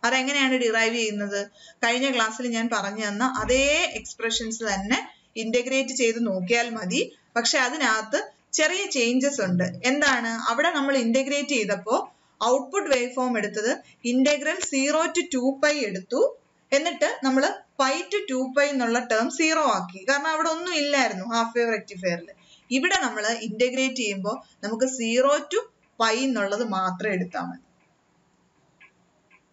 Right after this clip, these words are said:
കാരണം ഇത് തന്നെയാണ് വീണ്ടും റിപ്പീറ്റ് ചെയ്തു പോകുന്നത്.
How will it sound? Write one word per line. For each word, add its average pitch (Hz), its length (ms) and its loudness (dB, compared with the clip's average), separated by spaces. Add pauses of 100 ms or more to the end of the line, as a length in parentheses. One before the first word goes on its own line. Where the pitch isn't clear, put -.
(480)
കാരണം 294 280 2
ഇത് 330 140 -4
തന്നെയാണ് 349 300 0 (100)
വീണ്ടും 294 340 0
റിപ്പീറ്റ് 247 340 -6
ചെയ്തു 196 240 -2
പോകുന്നത്. - 340 -6